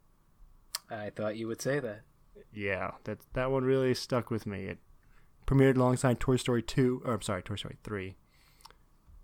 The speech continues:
Speaker 2: Uh, again, really peak creativity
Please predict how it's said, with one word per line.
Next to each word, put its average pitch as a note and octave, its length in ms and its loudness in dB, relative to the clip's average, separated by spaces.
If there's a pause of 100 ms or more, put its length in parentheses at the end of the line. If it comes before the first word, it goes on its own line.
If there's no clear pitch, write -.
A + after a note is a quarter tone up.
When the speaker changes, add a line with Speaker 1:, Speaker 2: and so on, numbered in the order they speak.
Speaker 2:
Uh, F2+ 420 -2 (760)
again, A#2 440 4
really A#2+ 640 6 (580)
peak - 400 2
creativity A2+ 880 6